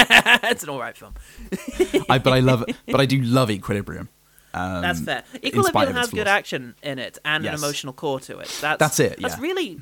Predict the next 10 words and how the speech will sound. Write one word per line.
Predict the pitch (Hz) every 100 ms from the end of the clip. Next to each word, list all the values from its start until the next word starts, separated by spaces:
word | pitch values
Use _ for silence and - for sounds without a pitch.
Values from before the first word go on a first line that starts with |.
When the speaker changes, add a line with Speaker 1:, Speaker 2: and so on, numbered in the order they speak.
| -
Speaker 1:
all | 208 247
you | 190
need. | 175 190 131
It's | 107 156
a |
very | 160 190 175
effective | - 165 160 - 139 120
kind | - 135 131
of | 127 - _
Speaker 2:
Yeah. | 110 143